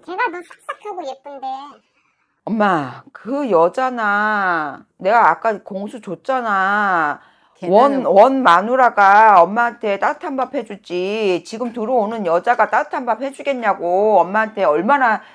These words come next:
Speaker 2: 찬밥 얻어먹고 살려고. 아, 됐어. 이제 그만하고 가. 이제 짜증나. 있는 사람이 더 한다고, 진짜로. 어? 뭐 하는 거야? 없는 사람들이 정이 더 많아. 엄마는 재력가에다가 있을 거 다 있으면서 왜 이제 와서 지금 징징거리시는데?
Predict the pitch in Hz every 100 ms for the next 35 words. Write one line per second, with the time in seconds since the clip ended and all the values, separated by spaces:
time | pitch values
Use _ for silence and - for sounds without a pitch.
0 | _ - 339 311 220 226 226 208 202 220
1 | 202 190 175 175 202 220 180 - _ _
2 | _ _ 269 311 302 320 269 - 247 269
3 | 262 233 220 214 214 196 196 - 262 254
4 | 233 202 208 160 - _ _ - 185 254
5 | 294 269 254 233 220 208 208 208 196 175
6 | 175 - - 208 185 180 202 185 151 139
7 | - 233 311 _ _ _ 170 208 277 262
8 | 208 185 175 170 175 214 269 254 226 214
9 | 196 190 190 190 196 208 165 160 143 156
10 | 160 165 160 - _ - 170 247 247 220
11 | 175 214 240 208 196 180 185 180 180 -
12 | 202 - 208 214 208 185 185 160 208 254
13 | 220 247 240 214 190 175 196 185 - 208
14 | 214 220 190 185 190 175 160 160 180 185
15 | 143 -